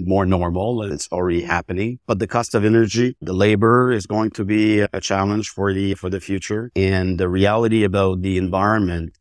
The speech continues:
to me is the key things that we have to take care of. Because if we keep doing the same thing that we do today, we're not saving the planet at all. And we'll keep doing worse and worse.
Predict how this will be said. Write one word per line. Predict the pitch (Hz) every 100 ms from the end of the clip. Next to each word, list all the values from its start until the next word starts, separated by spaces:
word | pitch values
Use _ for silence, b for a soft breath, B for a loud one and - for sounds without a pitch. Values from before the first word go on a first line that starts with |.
| -
to | 101
me | 95 95 95 -
is | - 90 87
the | 90
key | - - 101 98 95 _
things | - 92 87 87
that | 90 82
we | 87
have | 82
to | -
take | - 85 78
care | 87 76
of. | -
Because | 85 87 82
if | 87
we | 117
keep | - 127 - _ _ _ 82
doing | 90 113 113 110
the | 95
same | - 107
thing | 107 110 107
that | 101
we | 98
do | 90 98
today, | - 95 87 90 117 -
we're | - 101 101
not | 95 98 101 98
saving | - 95 92 90 87
the | 87
planet | 90 90 87
at | 82
all. | 92 87 76
And | 80
we'll | 87 82
keep | - 101 98 - _ _ -
doing | 104 92 92 90 87 82
worse | 87 95 87 -
and | 98
worse. | 87 82 104 - -